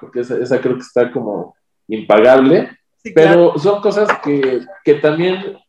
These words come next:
Speaker 1: pues, uno trabaja como para darse ese gusto, ¿no? De, así como los tenis, como cualquier persona, como una niña que se pueda comprar una blusa o algo, nosotros tenemos otro tipo de, de pasión, ¿no? Por esto.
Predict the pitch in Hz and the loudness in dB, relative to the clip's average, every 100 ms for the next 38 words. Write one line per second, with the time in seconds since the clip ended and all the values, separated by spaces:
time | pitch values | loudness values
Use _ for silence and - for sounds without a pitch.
0 | _ _ 143 147 185 190 156 147 160 160 | _ _ -8 -4 -2 -2 2 4 4 2
1 | 190 - 143 123 135 127 147 156 170 165 | -2 -2 -8 -4 -2 0 0 -2 -4 -4
2 | 151 139 170 160 - 110 123 202 247 - | -4 -4 -8 -10 -10 -10 -4 -4 -4 -2
3 | 127 120 123 156 160 127 107 - 160 170 | -2 0 0 0 0 0 -2 0 0 0
4 | 165 123 120 123 120 165 156 180 - 160 | -2 -8 -4 -4 -2 -2 0 -2 -2 -4
5 | 180 180 - _ _ - - 127 139 170 | -4 -8 -16 _ _ -20 -6 0 2 2
6 | 185 170 185 185 120 117 - 156 156 - | 2 4 2 2 -2 -2 0 0 0 -4
7 | 151 147 110 120 143 143 117 131 143 190 | -6 -4 -6 -2 -4 -2 -2 -2 -2 -2
8 | - _ _ 123 147 170 165 135 156 151 | -6 _ _ -8 -6 -6 -6 -6 -4 -4
9 | 143 143 147 143 143 160 143 117 113 110 | -4 -4 -4 -6 -8 -4 -4 -4 -6 -6
10 | - 104 131 127 101 131 165 110 107 | -6 -8 -6 -10 -10 -14 -6 -4 -4